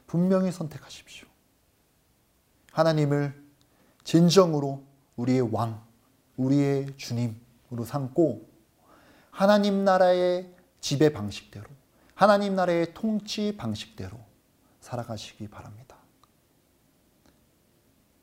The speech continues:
그때에만 우리는 바벨론에서 나올 수 있는 것입니다.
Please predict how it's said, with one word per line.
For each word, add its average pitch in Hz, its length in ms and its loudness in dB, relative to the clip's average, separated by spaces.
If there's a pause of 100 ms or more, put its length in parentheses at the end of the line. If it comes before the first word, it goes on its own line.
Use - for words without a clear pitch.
(320)
그때에만 180 640 0
우리는 120 400 -4
바벨론에서 104 580 -8
나올 95 220 -12
수 - 180 -20
있는 101 160 -16
것입니다. - 480 -20